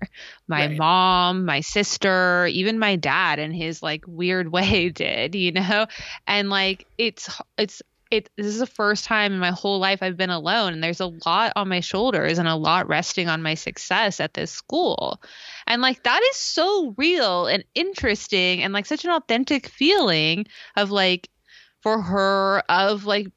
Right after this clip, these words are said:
Speaker 1: first generation, like, high s-, or college students, you know? Like,
Speaker 2: Sure.
Speaker 1: like, why can't this be, like, explored in terms of, like, her building her friendship with, with, you know, Audrey or, like, the, like, friend hangs that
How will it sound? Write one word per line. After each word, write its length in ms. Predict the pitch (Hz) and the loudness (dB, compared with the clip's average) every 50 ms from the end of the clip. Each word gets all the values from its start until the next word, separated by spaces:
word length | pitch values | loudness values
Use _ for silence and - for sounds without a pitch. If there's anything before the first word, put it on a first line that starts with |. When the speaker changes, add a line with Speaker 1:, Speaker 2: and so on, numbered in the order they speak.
| _ _ _ _ | _ _ _ _
Speaker 1:
first 420 | - - - 180 190 185 - - | -12 -8 -4 -4 -4 -4 -6 -6
generation, 960 | - - 175 175 185 180 160 175 170 180 196 - - 196 185 180 180 180 180 180 | -6 -4 -2 -2 0 2 2 4 4 2 2 0 0 0 2 2 2 2 2 2
like, 240 | 170 160 160 165 | 2 2 2 0
high 220 | - - - 165 175 | -2 -2 0 0 0
s-, 160 | 180 - - - - | 0 -2 -6 -6 -4
or 120 | 190 175 | -4 -4
college 600 | 170 - - 185 170 170 185 196 190 180 175 - | -4 -4 -2 0 2 4 4 2 2 0 -2 -6
students, 720 | - - 180 170 165 160 165 160 175 220 262 302 - - | -2 0 0 2 4 4 4 4 4 2 2 0 -2 -2
you 140 | 240 208 190 | 0 0 2
know? 180 | 175 165 180 196 | 2 4 4 4
Like, 120 | 220 262 | 4 4
Speaker 2:
Sure. 180 | 311 208 156 - - - - - - - | 4 4 2 -2 -8 -16 -20 -14 -8 -2
Speaker 1:
like, 220 | 226 240 233 220 | 0 0 0 0
why 240 | 233 214 240 262 330 | 0 0 0 0 0
can't 240 | - 392 415 392 320 _ _ _ | -2 -4 -6 -6 -8 _ _ _
this 300 | 254 302 403 - - - _ - | -2 -2 -2 -2 -8 -14 _ -6
be, 160 | 196 190 196 | -2 0 2
like, 160 | 180 170 - | 2 0 0
explored 640 | 185 185 - - - - - 196 190 190 185 180 185 - | -4 -8 -10 -12 -10 -6 -4 -2 0 0 0 0 0 0
in 300 | - 185 190 185 175 180 | -2 -2 -2 -2 -4 -4
terms 340 | - - 208 202 196 185 202 | -4 -4 -2 0 0 0 0
of, 60 | 185 | 0
like, 220 | 180 170 165 - - - - _ | 2 0 0 -2 -6 -16 -20 _
her 200 | - - 214 202 | -4 0 0 0
building 400 | 190 175 175 160 156 170 185 190 | 0 0 2 2 2 2 2 2
her 140 | 208 220 226 | 2 2 0
friendship 480 | - - 226 214 226 226 - 262 254 - | 0 0 0 0 0 0 0 0 0 0
with, 240 | - 262 247 254 220 - - _ | 0 -2 -2 -2 -6 -8 -8 _
with, 460 | - 214 220 226 226 240 240 220 202 | -4 0 2 4 4 4 4 2 0
you 140 | 190 220 233 | 0 0 2
know, 440 | 240 240 240 240 240 240 233 226 - - - | 2 2 2 2 2 2 0 0 0 0 2
Audrey 640 | 220 269 339 349 277 208 190 170 151 151 156 156 | 4 4 4 4 2 2 2 0 2 2 2 2
or, 180 | 117 147 175 185 | 2 2 2 2
like, 280 | 185 175 175 180 - - - - - - - _ - | 4 4 2 2 0 -4 -12 -20 -20 -20 -20 _ -2
the, 180 | 185 196 196 196 | 2 2 4 4
like, 240 | 202 190 185 180 - | 4 2 0 0 -4
friend 360 | - - 170 165 185 208 214 | -4 -2 0 0 2 2 0
hangs 440 | 196 208 196 196 202 208 214 202 190 | 0 0 0 0 0 0 -2 -2 -2
that 340 | 190 185 185 180 147 - | 0 0 0 0 -2 -4